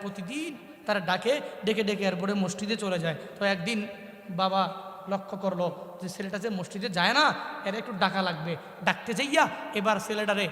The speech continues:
একবার দরজার মধ্যে জোরে ধাক্কা মারছে, "এই ছেলে!" বাকি তিন ছেলে নামাজের ব্যাপারে বলা লাগে না, "তো তুই এমন কেমনে হইলি? তুই কেন নামাজ পড়?" একবার দিছে জোরে ধাক্কা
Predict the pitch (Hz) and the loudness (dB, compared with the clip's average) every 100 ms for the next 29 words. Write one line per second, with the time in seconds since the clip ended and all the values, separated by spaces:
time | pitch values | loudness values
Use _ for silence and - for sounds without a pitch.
0 | - - 190 170 208 202 - - 165 220 | -4 0 0 8 8 8 2 -6 4 6
1 | 202 208 196 196 175 147 294 277 190 - | 8 8 8 8 4 4 8 10 8 8
2 | 196 175 185 - 277 370 359 339 339 - | 8 8 4 12 12 12 12 10 8 4
3 | - - - - - - - - - - | 0 -2 -4 -4 -4 -6 -8 -10 -12 -12
4 | - - - - 233 233 240 - 247 - | -14 -16 -14 6 8 8 4 0 0 0
5 | 240 233 226 226 220 214 226 208 233 226 | 2 4 6 6 4 2 2 4 4 4
6 | 220 226 208 - - - - - - 220 | 4 2 0 -4 -10 -12 -12 -14 -8 -8
7 | - 226 220 180 262 226 247 240 185 156 | -6 -6 -2 0 -2 -6 -8 -4 -2 -2
8 | 139 - - - - - - 330 254 262 | -4 -8 -18 -20 -20 -12 -2 0 4 4
9 | 233 208 185 - 151 - - - - - | 6 6 4 0 -4 -6 -12 -14 -14 -8
10 | - 180 170 180 180 196 175 202 160 185 | -4 0 2 4 2 0 0 2 2 0
11 | - | -4